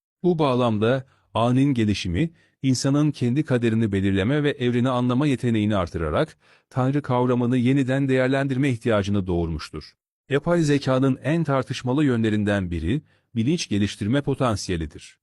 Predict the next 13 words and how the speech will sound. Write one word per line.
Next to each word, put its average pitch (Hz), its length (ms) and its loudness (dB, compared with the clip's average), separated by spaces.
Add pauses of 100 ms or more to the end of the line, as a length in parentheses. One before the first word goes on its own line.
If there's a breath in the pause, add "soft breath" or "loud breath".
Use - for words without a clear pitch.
(160)
Bilinçli, 98 500 0
etik - 520 -8
ve 147 140 0
felsefi 123 480 -2
açıdan 120 460 0
derin 123 240 2
soruları 123 560 0
beraberinde 117 560 0
getirmektedir. 82 880 -6 (160)
Bilinçli 107 480 0
bir 123 360 0
anın 131 300 2
varlığı, 101 500 2